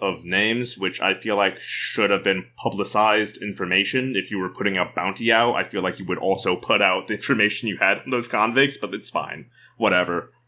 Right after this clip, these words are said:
Um, Governor Dooley's pissed off at Hiram because Dooley wants a cut of the palladium he's been mining in the prison,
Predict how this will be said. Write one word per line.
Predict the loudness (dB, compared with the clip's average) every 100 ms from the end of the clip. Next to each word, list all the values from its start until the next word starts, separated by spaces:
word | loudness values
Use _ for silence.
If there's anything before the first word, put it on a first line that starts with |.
| _ _ _ _ _ _ _ _ _ 4
Um, | 6 6 4 -2 2
Governor | 4 6 4
Dooley's | 6 4 4 2 2
pissed | 0 4 6
off | 6 6 2
at | 2 2
Hiram | 4 2 2 -2
because | -6 -6 -4 -6 -12 -18 _ 2
Dooley | 4 6 6
wants | 6 4 2
a | -2
cut | 0 0 2
of | -2 -6
the | -8
palladium | 2 4 4 0 -4
he's | -6
been | -4 0
mining | 0 0 -4
in |
the | -2
prison, | 2 2 0 -8 -12